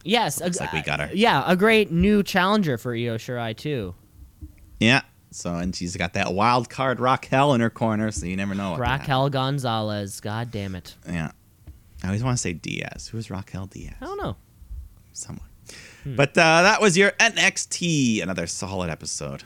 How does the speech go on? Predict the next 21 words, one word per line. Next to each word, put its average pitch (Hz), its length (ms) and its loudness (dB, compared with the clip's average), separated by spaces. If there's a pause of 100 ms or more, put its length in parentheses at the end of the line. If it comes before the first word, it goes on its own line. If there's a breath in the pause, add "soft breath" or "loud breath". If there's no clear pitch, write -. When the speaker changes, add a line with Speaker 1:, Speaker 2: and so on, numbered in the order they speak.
Speaker 1:
Another 226 220 2
fantastic 190 560 -2
episode 143 500 -2 (120)
of 127 400 -2
N 123 100 -6
X 117 160 -8
T. 139 160 -4
Another 123 180 -6
fanta-, 117 580 -10 (200)
fantastic 139 800 -2
main 139 200 -4
event. 131 540 -2
I 147 80 -2
think 190 180 -2
Io 165 120 2
Shirai 160 380 0
is 156 100 -2
m-, 123 200 -6
possibly 160 420 -6
main 135 200 -4
evented. 123 640 -8